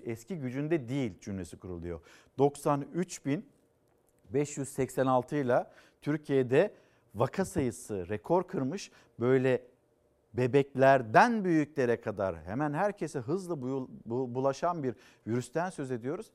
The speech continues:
Endişelenmeyin. Böyle maske, mesafe, hijyen, aşıyı da yaptırırsanız, hadi diğerlerine güvenmiyorsunuz. Bizim kendi yerli milli aşımız var, Türkovak var. Onu yaptırırsanız hallederiz bu meseleyi gibi bir yaklaşım. Ama iki yüz on kişi de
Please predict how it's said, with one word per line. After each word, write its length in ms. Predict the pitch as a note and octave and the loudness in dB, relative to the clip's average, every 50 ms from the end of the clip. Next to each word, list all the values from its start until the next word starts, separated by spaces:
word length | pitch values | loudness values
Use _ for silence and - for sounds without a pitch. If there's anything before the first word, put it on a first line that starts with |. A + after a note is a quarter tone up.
| _ _ _ _ _ - | _ _ _ _ _ -18
Endişelenmeyin. 680 | - - A3 F#3 - F#3 F3+ E3+ D#3+ D3+ C3+ B2+ A2 - _ _ _ _ _ _ - | -16 -14 -10 -8 -6 -4 -2 -2 -4 -4 -6 -8 -8 -10 _ _ _ _ _ _ -12
Böyle 180 | - - F3 - | -8 -6 -6 -6
maske, 560 | - - D#3+ - - - - D#3+ D#3+ D3+ D3+ - | -6 -8 -10 -10 -10 -8 -6 -6 -6 -6 -8 -10
mesafe, 680 | A2 A2+ - - C#3+ D3 D3 C#3+ - - D3+ D3+ D#3 D3 _ G2+ | -12 -12 -8 -4 -2 -2 -2 -2 -4 -4 -4 -4 -6 -6 _ -8
hijyen, 460 | A2+ B2 B2 B2 B2+ C#3+ D3+ D3+ D3+ - _ _ _ | -8 -8 -8 -6 -4 -2 -2 -2 -4 -10 _ _ _
aşıyı 300 | - C3+ - - C#3+ C#3+ | -14 -12 -8 -8 -4 -2
da 60 | C#3 | 0
yaptırırsanız, 720 | C3+ C3+ C3 - - D3+ C#3 C#3+ - - C3+ C3+ C3+ C3 - _ _ _ _ _ | 2 0 0 -2 -4 -6 -6 -6 -6 -6 -6 -6 -6 -8 -10 _ _ _ _ _
hadi 220 | - C3+ C3+ B2+ | -4 -4 -4 -2
diğerlerine 420 | B2 C3 C3 B2+ C3 C3+ C3+ C#3 B2+ | 0 2 2 2 2 0 -2 -2 -2
güvenmiyorsunuz. 720 | B2 B2 B2+ C3 C3 C3 B2+ B2+ - - C3 C3 C3+ C3 - - - _ _ - | -2 -2 -2 -2 -2 -4 -6 -8 -8 -10 -8 -8 -8 -10 -12 -18 -20 _ _ -12
Bizim 220 | G2+ F#2+ A2+ A2+ | -8 -6 -6 -8
kendi 300 | A2 - A2+ G#2 G#2+ A2+ | -6 -8 -8 -8 -6 -6
yerli 340 | A#2 A2 G#2+ G#2+ A#2 A#2+ B2 | -2 -2 -2 0 -2 -4 -6
milli 240 | B2 A#2+ B2 B2+ B2+ | -8 -6 -6 -4 -6
aşımız 320 | B2 - - C3 C3 B2+ | -6 -6 -8 -10 -8 -4
var, 140 | C3+ C3 C3 - | -4 -4 -4 -4
Türkovak 420 | - C3+ B2 - C3 B2+ B2 - C3 | -8 -10 -6 -4 -2 -2 -2 -2 -6
var. 120 | B2+ A#2+ - - _ _ _ | -8 -8 -10 -16 _ _ _
Onu 160 | - G#3 F#3+ | -8 -6 -2
yaptırırsanız 720 | F#3+ F#3 E3 - - F3+ E3+ E3 - - B2 D3+ E3+ - - - _ - - _ _ _ - - | -2 -2 -2 -2 -4 -6 -6 -6 -6 -6 -6 -6 -6 -8 -12 -16 _ -20 -20 _ _ _ -14 -6
hallederiz 520 | - G#3 A#3+ A3 G3 F3 F#3 E3+ D3 A#2+ | -4 -4 -2 -2 0 0 0 0 0 -2
bu 80 | B2 B2+ | -2 -2
meseleyi 560 | C3 B2 - - C3 A#2+ A#2+ A#2+ C#3+ E3+ F3+ - - _ _ _ _ - | -2 -2 -2 -2 -2 -2 0 0 0 -2 -2 -6 -10 _ _ _ _ -4
gibi 300 | A2+ A#2 C3+ D3 D#3+ D3+ - - | -2 -2 0 -2 -2 -4 -8 -4
bir 160 | A#2 B2+ B2+ | 0 0 2
yaklaşım. 540 | A#2+ A#2 A#2 A2 - - G2 - - F2 D#2+ _ _ - | 2 2 2 0 -2 -6 -10 -10 -12 -14 -16 _ _ -12
Ama 180 | G2 B2 C3 | -10 -10 -10
iki 160 | A#2+ A#2+ - B2 | -10 -10 -10 -10
yüz 120 | A#2 A2 | -8 -6
on 120 | B2+ C3+ | -6 -8
kişi 280 | C3 - - - - - | -8 -10 -16 -20 -12 -10
de 120 | C3+ C#3+ | -10 -10